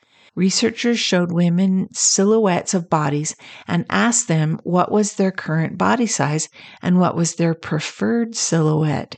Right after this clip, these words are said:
In a sample of over five thousand women,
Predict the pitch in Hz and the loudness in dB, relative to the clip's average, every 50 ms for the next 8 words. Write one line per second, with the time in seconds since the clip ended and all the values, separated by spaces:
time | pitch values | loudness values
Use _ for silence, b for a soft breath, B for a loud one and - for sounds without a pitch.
0 | _ _ B B B B B B B B B B B B - 190 196 196 196 185 | _ _ B B B B B B B B B B B B 0 2 4 4 4 2
1 | - - - 208 214 226 220 - 185 170 165 - - - 180 180 175 175 165 160 | 2 0 2 2 2 2 2 2 2 2 2 2 0 0 0 0 0 0 -2 -2
2 | - - 160 160 165 156 160 180 185 190 - - _ _ _ - 170 165 175 175 | -2 -4 -2 -2 0 0 0 0 -2 -2 -8 -12 _ _ _ -2 -2 0 0 0
3 | 180 185 208 202 196 185 170 160 156 156 151 147 156 | 0 2 2 2 4 4 2 2 2 0 0 -2 -4